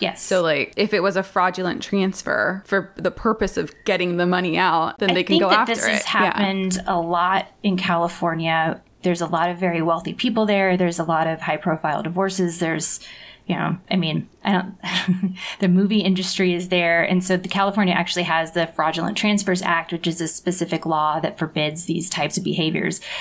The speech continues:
Speaker 1: essentially saying you can't create a shell company and then transfer all of your money or assets into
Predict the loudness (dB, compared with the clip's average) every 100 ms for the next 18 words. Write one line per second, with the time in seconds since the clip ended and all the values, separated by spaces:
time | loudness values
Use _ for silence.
0 | -2 0 2 2 2 2 0 2 0 0
1 | 0 2 2 2 2 2 2 -2 -2 0
2 | 0 -2 -4 -6 -14 -2 0 2 0 0
3 | 2 2 2 0 2 0 2 2 2 2
4 | 2 2 2 2 0 0 -4 -16 -10 -2
5 | 2 2 2 2 0 -2 0 2 2 4
6 | 4